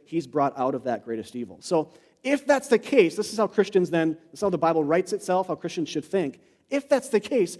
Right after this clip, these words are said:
how much more, in a sense, will he use my lesser suffering, the lesser evils in my life to bring about good, whether I see it tomorrow or ten years from now or never?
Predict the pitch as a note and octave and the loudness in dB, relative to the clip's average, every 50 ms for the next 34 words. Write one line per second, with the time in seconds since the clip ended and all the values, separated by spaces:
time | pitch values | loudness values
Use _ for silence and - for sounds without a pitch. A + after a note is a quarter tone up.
0 | - - - - A#3 A#3 C4+ C#4+ C#4 B3+ - - G#3+ A3 A3+ - D4+ E3+ D#3+ F#3+ | -18 -18 -6 0 2 4 6 6 4 2 2 0 0 0 2 2 2 2 2 0
1 | - - - - - F#3+ G#3 F#3+ G3+ G#3+ G#3+ G#3+ G#3+ G#3+ G3+ G3 G3 G3 G#3 A3 | -4 -10 -10 -4 0 0 0 2 2 2 0 2 4 4 4 4 2 2 0 0
2 | A#3 A3+ G#3 F#3+ F#3+ F3+ D#3 E3+ F3+ G3 F3+ - G#3+ A3 A#3 A3+ - - - _ | 0 0 2 2 4 4 4 2 0 -2 -2 -2 0 0 0 -2 -6 -12 -20 _
3 | _ _ - - - C4+ B3+ A#3+ - A#3+ A3 F3+ C#3+ A#2 - - _ _ _ _ | _ _ -12 -6 -4 -4 -4 -2 0 0 2 2 0 -2 -6 -12 _ _ _ _
4 | _ _ _ G#3 G#3 G#3 A3 A3+ B3 - A#3 A3+ G#3+ A3 G#3+ G3 G3 F#3 F#3+ F3+ | _ _ _ 0 2 2 2 0 0 0 -2 -2 0 0 2 2 2 2 2 2
5 | F3+ F3 E3 D#3+ E3 F3 E3+ - F#3 D3+ E3+ E3+ F3 F3 F#3 F#3+ F#3+ F3 D3+ D#3 | 2 2 2 2 0 -2 -2 -4 -4 -2 0 0 0 0 0 0 -2 0 2 4
6 | G#3+ A3+ F#3+ C#3+ E3+ F3+ G3 F#3 F#3+ F#3 - G#3+ A3 G#3+ G#3+ - G3 F3+ D#3+ D#3 | 4 4 4 2 0 2 2 0 0 -2 -2 0 0 0 0 -2 -2 -2 0 0
7 | D#3+ F3+ G3 G3+ A3 A#3 - - _ _ _ - E3 E3 - - G#3+ G#3+ G#3 G3+ | 0 2 2 0 0 -2 -6 -12 _ _ _ -12 -10 -8 -4 0 0 2 2 2
8 | G3+ G#3+ G#3 - G#3+ G3+ G3 G3 G3+ G3+ - E3+ E3 E3 E3 E3+ F3 E3 C3+ A#2 | 0 0 -2 -4 -4 -2 -2 0 0 0 0 0 0 0 0 0 -2 -2 -4 -8
9 | - | -12